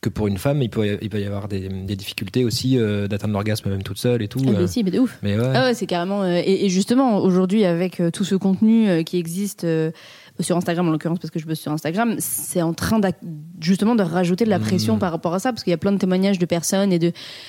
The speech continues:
Speaker 2: ou de, « Vas-y, regarde, teste ce sextoy, il est super », ou, euh, « Regarde, elle, elle te raconte sa vie de comment elle a eu le meilleur orgasme de sa vie », machin.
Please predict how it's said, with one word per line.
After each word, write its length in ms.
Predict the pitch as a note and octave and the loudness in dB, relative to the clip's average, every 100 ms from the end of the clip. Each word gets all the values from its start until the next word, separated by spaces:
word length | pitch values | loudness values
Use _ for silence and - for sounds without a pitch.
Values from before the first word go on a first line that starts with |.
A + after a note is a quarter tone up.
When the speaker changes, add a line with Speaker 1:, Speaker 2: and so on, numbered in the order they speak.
| - - | -20 -2
Speaker 2:
ou 120 | G#3 | 2
de, « 200 | F#3 G#3 G3+ | 4 4 4
Vas-y, 240 | F#3 F#3+ | 4 2
regarde, 240 | F#3+ F#3+ G3 | 2 0 0
teste 200 | F#3+ - | -4 -2
ce 40 | |
sextoy, 420 | F#3 F3+ - G3 | -2 -4 0 2
il 100 | F#3+ | 4
est 40 | E3+ | 2
super », 480 | F#3+ F#3 F#3+ G3 F#3 | 0 0 2 2 2
ou, 240 | F3+ F#3+ | 2 4
euh, « 100 | F3 F3 | 4 4
Regarde, 340 | F3+ F#3 F#3+ | 2 0 0
elle, 80 | F3+ | 0
elle 80 | F#3 | 0
te 60 | F#3 | 0
raconte 260 | F3 F#3+ | -2 -2
sa 120 | F#3 F3+ | 0 0
vie 100 | F3+ | 0
de 100 | E3+ | 0
comment 320 | F#3 F3+ F3+ | 2 2 2
elle 80 | E3+ | 2
a 60 | |
eu 120 | E3+ | 2
le 80 | F3 | 2
meilleur 180 | E3+ E3 | 2 2
orgasme 320 | E3+ E3+ E3+ | 0 -2 -2
de 60 | E3+ | -2
sa 120 | F3 | 2
vie », 120 | E3+ | 2
machin. 340 | E3+ E3 A3+ | 2 2 2